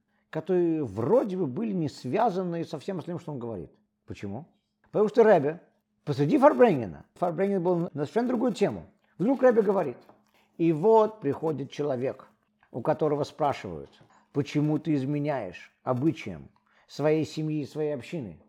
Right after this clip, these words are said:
и ты делаешь все, как делают в Хабаде, а не по-другому?'» Им нужно сказать, что вообще первый любавический Ребе тоже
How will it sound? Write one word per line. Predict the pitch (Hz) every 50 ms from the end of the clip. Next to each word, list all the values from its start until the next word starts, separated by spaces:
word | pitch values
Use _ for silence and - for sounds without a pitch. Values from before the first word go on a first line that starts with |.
| _ _ _ _ _ _
и | - 127
ты | - 156
делаешь | 147 120 107 185 180 147 143 139 135 123
все, | - - - 175 147 131
как | - - 135 127 131
делают | 113 151 151 143 127 143
в | -
Хабаде, | - 127 127 127 143 139 127 95 95 87 -
а | - 139
не | 156 160
по-другому?'» | 127 143 156 139 147 139 117 147 202 240 240 185 147 151 165 - _ _ _ _ _ _ _ _
Им | - - 214 233 220
нужно | 220 196 165 185
сказать, | 160 - - 170 143 120 120 113 151 - - _ _ _ _ _ _ _
что | - - - 208 190 180 175 180 208
вообще | 151 175 175 143 - - 285 339 320 226 196 220 - - - _ _ _ _ _ _ _
первый | - - 247 269 254 220 208
любавический | 185 175 165 190 214 233 226 208 160 185 160 - - 156
Ребе | 131 117 101 101 - 135 165 - _ _ _ _ _ _ _ -
тоже | - - 381 - 202 151 170 160 180 208